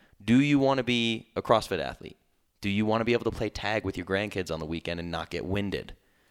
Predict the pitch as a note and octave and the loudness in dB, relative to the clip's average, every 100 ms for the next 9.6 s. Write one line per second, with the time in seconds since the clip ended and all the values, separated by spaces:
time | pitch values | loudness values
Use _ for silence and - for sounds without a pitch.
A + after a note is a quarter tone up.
0 | _ - G2 G2 G2+ F#2+ F#2+ G2 - A2 | _ -4 0 2 4 4 4 2 0 -2
1 | F2+ F2+ A2 - A2+ B2 B2+ A#2 - A2 | 0 0 -2 -2 -4 -2 0 0 0 0
2 | G#2+ - G2 G2 F#2+ - - - _ _ | 2 -2 -6 -12 -14 -12 -14 -14 _ _
3 | _ _ _ _ G#2 A2+ A2 C3 D#3 - | _ _ _ _ -2 0 2 4 4 4
4 | D#3+ E3 D#3 B2+ F#2 G2 A2 - - - | 0 2 -2 -2 2 4 4 0 -8 -12
5 | - - - _ _ G2+ A2 B2 A#2 - | -12 -16 -18 _ _ -2 0 -2 -4 -6
6 | G#2 G2+ F#2+ F#2 _ _ _ _ F#2+ A2 | -2 2 0 -2 _ _ _ _ -4 0
7 | C3 C#3+ A#2+ G2+ F#2 - F2+ F2+ F2 - | 4 4 4 2 0 -4 -8 -4 -6 -6
8 | B1 F2 - F#2+ G#2+ G2+ A#2 G2 F2+ E2+ | -8 -6 -2 2 2 0 -2 -4 -6 -4
9 | - - - - - - | -4 -4 -4 -4 -6 -8